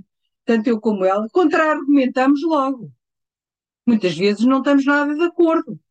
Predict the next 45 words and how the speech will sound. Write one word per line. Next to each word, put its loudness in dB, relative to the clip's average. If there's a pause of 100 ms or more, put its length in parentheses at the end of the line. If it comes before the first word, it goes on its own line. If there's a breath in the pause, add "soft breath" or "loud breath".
(760)
Não -4
pode -2
ser 2
assim, 2
ou 0
sabe, -2 (100)
ou 2
isto -10
é 0
muito, 0 (300)
é 2
simples, 0
ou 2
isto -4
é -2
muito 0
complexo, -2
ou -2
isso -4
eles -4
não 0
vão 0
perceber. -2 (320)
Essa 0
palavra -4
n-, -4
não, 0
não -2
faz -2
parte -4
do -8
léxico, -2
não, 0
não -2
podemos -6
pôr. 0 (180 soft breath)
Se 0
a -2
pomos, 0
temos 0
que -2
a 2
explicar -2 (160)
para -2
não, 0